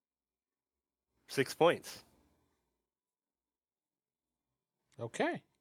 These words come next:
Speaker 2: Skeleton number one. He's going to attack Steven, and he gets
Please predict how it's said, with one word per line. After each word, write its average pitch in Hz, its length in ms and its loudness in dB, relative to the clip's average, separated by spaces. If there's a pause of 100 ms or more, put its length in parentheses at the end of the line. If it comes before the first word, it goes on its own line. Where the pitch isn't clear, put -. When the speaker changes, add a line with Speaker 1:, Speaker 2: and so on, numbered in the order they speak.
(920)
Speaker 2:
Skeleton 147 540 2
number 160 240 6
one. 180 420 4 (3500)
He's 120 180 -4
going 127 200 0
to 123 100 0
attack 196 440 0
Steven, 190 500 2
and 135 280 2
he 139 120 0
gets 135 640 0